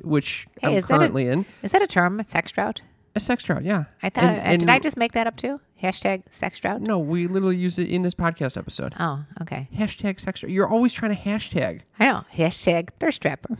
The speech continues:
Speaker 1: No.
Speaker 2: Yeah. It's, can, can I give a shout out, by the way?
Speaker 1: Yeah, give, give a shout out.
Speaker 2: Okay,
Speaker 1: Wait,
Speaker 2: so
Speaker 1: can I, wait, I didn't even
Speaker 2: oh,
Speaker 1: finish my
Speaker 2: uh,
Speaker 1: thought.
Speaker 2: oh, what's your thought? <laughs>
Speaker 1: Ryan is currently in a drought, so we were able to commiserate on that.
Speaker 2: Oh, you have something in common.
Speaker 1: Oh.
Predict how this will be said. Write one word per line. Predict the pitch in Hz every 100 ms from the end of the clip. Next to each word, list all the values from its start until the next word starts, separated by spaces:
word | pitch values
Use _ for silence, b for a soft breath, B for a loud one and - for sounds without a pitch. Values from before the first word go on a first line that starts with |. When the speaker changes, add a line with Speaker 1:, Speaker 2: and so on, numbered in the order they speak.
| -
Speaker 1:
No. | 240 190 - _ _ _
Speaker 2:
Yeah. | 170 - _ _ b -
It's, | 262
can, | - 269 -
can | 285
I | 381 339 -
give | 254
a | 226
shout | 175 170
out, | 175 175
by |
the | 175
way? | 175 180 -
Speaker 1:
Yeah, | 202
give, | 185 208 208
give | 220
a | 214
shout | 226 196
out. | 127 - -
Speaker 2:
Okay, | 233 233
Speaker 1:
Wait, | 214
Speaker 2:
so | 226
Speaker 1:
can | 240
I, | 233
wait, | 240
I | 240
didn't | 269
even | 240
Speaker 2:
oh, | 156
Speaker 1:
finish | 247 247
my |
Speaker 2:
uh, | 240
Speaker 1:
thought. | 254 202 - 262
Speaker 2:
oh, | 220
what's | 220 -
your | 254
thought? | 285 285 -
<laughs> |
Speaker 1:
Ryan | 190 208 240 240 226
is | 208
currently | - 208 208 208
in | 202
a |
drought, | 190 214 220 175 -
so | 170
we | 160
were | 170
able | 170 170
to | - 156
commiserate | - 175 175 156 127
on | 107
that. | 254 262 262 247 214 202
Speaker 2:
Oh, | 185
you | 190
have | 208 196
something | - 226 226 233
in | 240
common. | - 233 233 196 123 151 175
Speaker 1:
Oh. | 180 175 160 147 131 113 110